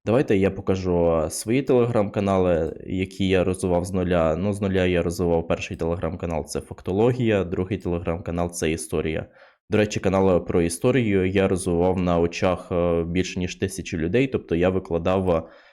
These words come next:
в березні дві тисячі двадцять третього року, е, пости про те, як я створюю Telegram-канал і як я його розвиваю.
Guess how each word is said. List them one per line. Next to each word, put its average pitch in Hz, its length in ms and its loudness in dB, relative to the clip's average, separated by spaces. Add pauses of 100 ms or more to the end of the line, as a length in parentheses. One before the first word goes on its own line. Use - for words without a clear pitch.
(160)
в 90 580 2
березні 92 720 2
дві 82 140 -4
тисячі 85 280 -2
двадцять 80 280 -2
третього 82 460 -2
року, 95 600 0 (260)
е, 85 560 2
пости 95 420 -2
про 95 180 0
те, 92 180 0
як 90 240 0
я 87 60 -4
створюю 117 380 0
Telegram-канал 101 800 0
і 92 200 -2
як 90 200 0
я 101 60 0
його 92 220 0
розвиваю. 82 640 0